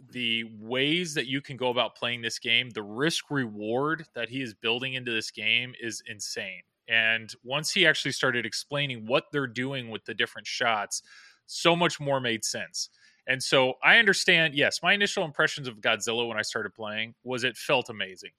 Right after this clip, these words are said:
I mean, every shot on that game just feels good. And it doesn't matter, like,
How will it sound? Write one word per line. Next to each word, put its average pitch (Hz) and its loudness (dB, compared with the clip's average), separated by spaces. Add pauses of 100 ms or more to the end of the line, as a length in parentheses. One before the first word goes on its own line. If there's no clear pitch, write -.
I 127 -8
mean, 127 2
every 175 4
shot 139 4
on 120 2
that 107 -2
game 110 4
just 123 0
feels 120 -2
good. 90 -14 (460)
And 113 4 (160)
it 139 -2
doesn't 160 2
matter, 151 2
like, 120 2